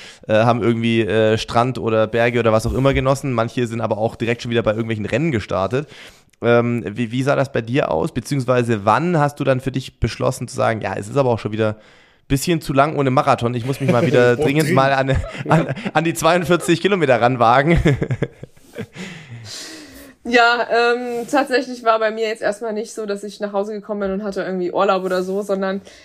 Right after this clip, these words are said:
Speaker 3: ich hab halt versucht, mir vor den Olympischen Spielen natürlich viel frei zu halten.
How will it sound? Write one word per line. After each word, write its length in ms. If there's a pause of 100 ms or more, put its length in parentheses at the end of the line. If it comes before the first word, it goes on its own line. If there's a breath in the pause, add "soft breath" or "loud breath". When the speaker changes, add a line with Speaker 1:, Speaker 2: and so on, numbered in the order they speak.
(180 loud breath)
Speaker 3:
ich 120
hab 120
halt 120
versucht, 380
mir 280
vor 220
den 140
Olympischen 400
Spielen 260
natürlich 380
viel 240
frei 300
zu 200
halten. 460